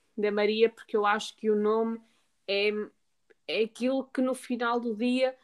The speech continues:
identifica, por assim dizer, a marca ou o produto, e neste caso o clube de futebol.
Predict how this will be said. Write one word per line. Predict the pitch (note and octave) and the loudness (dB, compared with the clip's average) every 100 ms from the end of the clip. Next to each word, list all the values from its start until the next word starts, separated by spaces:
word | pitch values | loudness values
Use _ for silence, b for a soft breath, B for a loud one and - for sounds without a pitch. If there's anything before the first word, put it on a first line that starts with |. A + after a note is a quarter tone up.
| b b _ | b b _
identifica, | A#3+ A#3 B3 A#3 - B3+ B3+ C4+ B3+ B3 - _ _ - | 0 2 2 -2 0 0 2 4 4 2 -10 _ _ -2
por | A#3 | 0
assim | A3+ A#3+ A3+ | 0 -2 -2
dizer, | G#3+ | -2
a | G3+ | -2
marca | F#3 G3+ B3 B3+ - | 0 2 2 0 -2
ou | A3 | -2
o | G#3+ | -2
produto, | - G#3+ A#3 | -2 -4 -2
e | A3 | -4
neste | G#3+ - | -4 -4
caso | A3+ A3 G#3+ | -2 0 -2
o | A3+ | -4
clube | A3 A#3 A3 | -4 -4 -6
de | - | -12
futebol. | - - A3 G3 D#3+ | -20 -8 -4 -4 -6